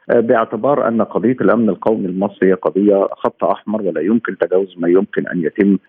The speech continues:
هناك لجنة اتصال مصرية إسرائيلية تباشر مثل هذه الموضوعات في هذا التوقيت، ولا أعتقد أنها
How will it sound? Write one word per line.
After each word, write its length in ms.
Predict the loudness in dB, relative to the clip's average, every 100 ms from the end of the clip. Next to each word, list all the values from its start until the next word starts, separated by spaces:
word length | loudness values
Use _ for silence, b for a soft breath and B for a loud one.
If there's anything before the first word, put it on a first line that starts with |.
| 0
هناك 360 | 2 2 2 0
لجنة 360 | 0 0 -6 -8
اتصال 400 | -10 -4 -2 0
مصرية 600 | -2 -6 0 2 2 0
إسرائيلية 540 | -2 -2 2 4 2
تباشر 460 | 0 0 0 -2 -6
مثل 260 | -8 -2 0
هذه 400 | 2 0 -4 -4
الموضوعات 680 | -2 -4 -2 0 0 0 0
في 340 | -2 0 -2 0
هذا 280 | 0 0 -6
التوقيت، 640 | -4 -6 -4 0 0 2
ولا 160 | 0 0
أعتقد 420 | -2 -4 -4 -8 -8
أنها 320 | -6 -2 -2